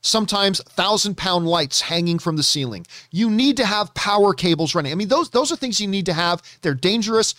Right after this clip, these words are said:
but they need to have so you have safety procedures. Operating guns are unnecessary on a movie set.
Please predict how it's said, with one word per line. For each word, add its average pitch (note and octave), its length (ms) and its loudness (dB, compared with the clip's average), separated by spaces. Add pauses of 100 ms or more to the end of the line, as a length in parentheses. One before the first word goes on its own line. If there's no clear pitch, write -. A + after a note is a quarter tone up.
(120)
but F3+ 120 -4
they F#3+ 80 0
need F#3 160 -2
to F#3 80 2
have E3+ 200 0
so E3 120 -2
you D#3 60 2
have D#3+ 120 2
safety D#3+ 260 0
procedures. A#2 420 -4 (760)
Operating B3 760 2
guns A3 540 2 (140)
are F#3 240 0
unnecessary F#3 1300 0
on D3+ 140 2
a C#3 40 2
movie C3 240 0
set. - 280 -6